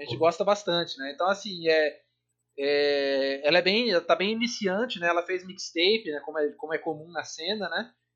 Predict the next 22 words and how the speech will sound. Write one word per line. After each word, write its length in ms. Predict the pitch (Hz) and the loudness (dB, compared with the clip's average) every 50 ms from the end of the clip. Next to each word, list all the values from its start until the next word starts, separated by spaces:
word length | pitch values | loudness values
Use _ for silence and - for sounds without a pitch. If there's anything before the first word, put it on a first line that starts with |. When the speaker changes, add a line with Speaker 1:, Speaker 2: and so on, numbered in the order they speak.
| _ - | _ -2
Speaker 1:
E 120 | 151 165 | 2 4
a, 60 | 165 160 160 - 160 | 4 4 4 2 2
ela 120 | 147 151 | 4 6
é 20 | 156 | 6
lá 100 | 165 170 | 6 4
de 120 | 170 - | 4 2
Toronto, 520 | - 208 190 170 165 170 202 240 240 - | 0 2 2 2 2 2 -2 -4 -6 -8
né? 160 | 143 139 143 151 | -8 -8 -8 -6
Então 220 | 147 156 156 160 | -4 -4 -2 0
ela 200 | 165 165 165 165 160 | 2 4 4 4 2
é 100 | 156 147 | 0 -2
uma 160 | 151 165 151 | -2 -2 0
rapper, 340 | 151 165 185 190 196 190 180 160 147 - - _ _ _ _ _ _ _ | 2 0 2 2 2 0 0 -2 -4 -8 -12 _ _ _ _ _ _ _
é, 220 | - 143 143 143 143 | -4 0 0 0 0
com 180 | - - 175 | -2 -6 -10
temas 400 | 175 - 185 185 220 214 214 185 | -2 2 4 4 4 4 2 0
bem 140 | - 180 185 | 0 0 2
legais, 480 | 208 226 190 170 165 175 202 208 185 - | 2 4 4 6 6 8 8 8 6 4
bem 100 | 180 190 | 0 -6
diferentes 500 | 190 - - 208 185 180 180 208 202 - | -2 2 4 4 4 4 2 0 -4 -8
do, 120 | 165 160 160 | -10 -12 -12
do, 140 | 147 151 | -12 -14